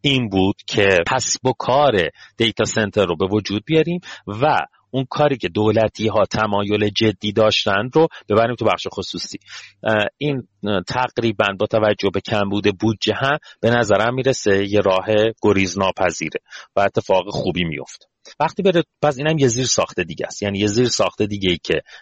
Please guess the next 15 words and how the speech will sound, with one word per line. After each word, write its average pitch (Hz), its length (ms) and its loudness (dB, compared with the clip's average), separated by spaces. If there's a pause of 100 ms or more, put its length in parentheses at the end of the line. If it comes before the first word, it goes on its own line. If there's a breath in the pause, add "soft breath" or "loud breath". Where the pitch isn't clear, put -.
(100)
اه، 92 180 0
برمیگرده 90 520 0
به 87 80 0
زیر 92 200 -2
ساخت 92 440 0
فیزیکی، 82 520 -6
جایی 104 240 4
که 131 100 0
داده 117 300 4
داره 98 180 4
ذخیره 87 480 -2
می‌شه - 240 -6 (280 loud breath)
و 101 200 2 (100)
اینکه 107 480 0
امکان 120 680 0